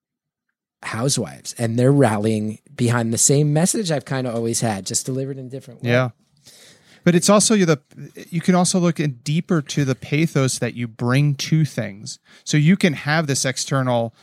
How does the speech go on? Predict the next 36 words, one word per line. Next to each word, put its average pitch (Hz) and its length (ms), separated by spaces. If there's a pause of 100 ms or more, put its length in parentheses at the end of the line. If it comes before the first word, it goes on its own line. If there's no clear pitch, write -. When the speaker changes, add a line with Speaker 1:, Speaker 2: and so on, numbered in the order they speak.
(160)
Speaker 2:
fight 147 360
the 135 80
system, 123 640
chip - 360
on 123 200
shoulder, 120 760 (260)
Speaker 1:
Yeah. 95 160
Speaker 2:
you 131 140
know, 107 340 (360)
fuck - 640
the 143 80
man, 127 480
like, 135 240
let's 151 220
do 156 240
it 147 60
ourselves 143 680
thing. 156 260
But 143 140 (100)
at 185 180
the 196 80
bottom 196 300
of 190 120
it 180 180
all 185 340
is 139 220
your 160 380
willingness 165 640
to - 140
be 143 160
in 139 80
a 123 80
moment 131 400
and 123 100
be 117 100
vulnerable. 135 880